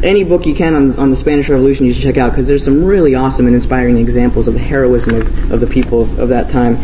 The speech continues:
Uh, but the Spanish anarchist ideological heroism and their revolutionary zeal fell short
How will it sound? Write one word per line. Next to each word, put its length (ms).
Uh, 200
but 80
the 40
Spanish 380
anarchist 340
ideological 640
heroism 680
and 140
their 100
revolutionary 600
zeal 280
fell 240
short 400